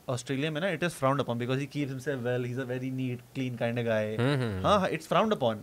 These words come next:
Speaker 1: कि
Speaker 2: हम्म।
Speaker 1: you are a little feminine वैसा।
Speaker 2: हाँ, हाँ।
Speaker 1: तो, अ, nobody
Speaker 2: नहीं,
Speaker 1: was
Speaker 2: ऐसे लोगों को तो मैं सपोर्ट करता हूँ भाई,
Speaker 1: अरे,
Speaker 2: तुमको जो करना है करो यार, कोई
Speaker 1: अरे,
Speaker 2: दिक्कत
Speaker 1: तो
Speaker 2: नहीं
Speaker 1: but
Speaker 2: है।
Speaker 1: people didn't, uh, acknowledge him as the
Speaker 2: हाँ।
Speaker 1: captain, मतलब, मतलब they were ne-,
Speaker 2: हाँ,
Speaker 1: not
Speaker 2: हम्म।
Speaker 1: willing to accept that he is a good
Speaker 2: मतलब,
Speaker 1: captain।
Speaker 2: जो भी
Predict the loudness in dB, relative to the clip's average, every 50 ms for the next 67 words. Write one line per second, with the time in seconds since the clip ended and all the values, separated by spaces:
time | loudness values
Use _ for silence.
0 | -8 -6 -4 -2 -2 -2 -2 -2 -2 -2 0 2 6 8 10 10 8 6 2 -6
1 | -16 -20 -20 -20 -20 -20 -10 -4 -4 -4 -2 -2 -4 -4 0 0 2 2 2 2
2 | 2 0 -2 -6 -12 -12 -8 -4 -4 -4 0 2 2 2 2 -2 -8 -10 -4 2
3 | 4 6 6 6 4 4 2 2 6 8 10 10 10 10 8 4 0 0 0 2
4 | 2 2 0 -2 -2 -2 2 4 6 6 8 8 8 8 8 8 8 8 6 6
5 | 8 8 10 10 10 10 10 8 6 6 8 8 8 8 6 6 4 4 8 8
6 | 8 10 8 8 8 10 8 12 12 12 12 12 12 10 10 8 6 6 6 4
7 | 4 6 4 4 6 6 6 6 6 4 4 2 2 6 6 6 6 6 2 -2
8 | -4 0 2 2 4 2 0 -2 -4 0 0 0 0 2 4 8 8 10 10 8
9 | 6 2 -2 -4 -2 4 4 6 6 6 4 2 2 0 0 4 6 6 6 6
10 | 2 0 4 4 6 6 4 2 4 6 6 6 6 6 4 6 6 6 6 4
11 | 4 2 2 2 2 2 4 6 8 8 8 6 6 4 4 6 6 8 10 10
12 | 8 8 4 0 -2 0 2 4 4 4 2 2 2 2 4 4 6 6 6 6
13 | 8 10 10 10 12 10 8 6 6 4 4 4 4 6 8 8 10 10 10 10
14 | 10 8 8 6 6 8 8 8 8 8 8 8 8 6 6